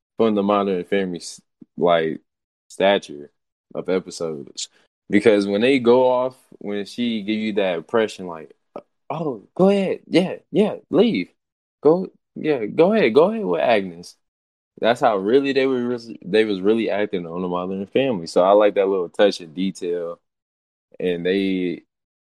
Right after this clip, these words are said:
and we might get Skrulls. Like, what do you think about that, man? Do you think the Skrulls really gonna return?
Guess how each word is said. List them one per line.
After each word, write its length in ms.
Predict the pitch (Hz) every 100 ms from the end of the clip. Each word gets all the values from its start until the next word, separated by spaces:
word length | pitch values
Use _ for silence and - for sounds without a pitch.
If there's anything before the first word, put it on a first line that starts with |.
| _ _
and 180 | 92 87
we 120 | 101
might 240 | 139 123 113
get 140 | 104
Skrulls. 960 | 87 - 85 82 110 208 98 78 - - _ _ _ _ _ _ _ -
Like, 420 | 92 87 80 - _ _
what 100 | 98
do 60 | 143
you 60 | 175
think 200 | 160 151
about 240 | 139 110
that, 200 | 123 131
man? 360 | 92 90 95 95 104
Do 80 | 110
you 80 | 131
think 160 | 135
the 40 | 110
Skrulls 460 | - 113 135 151
really 220 | 151 151 151
gonna 120 | 147
return? 600 | 147 143 156 185 220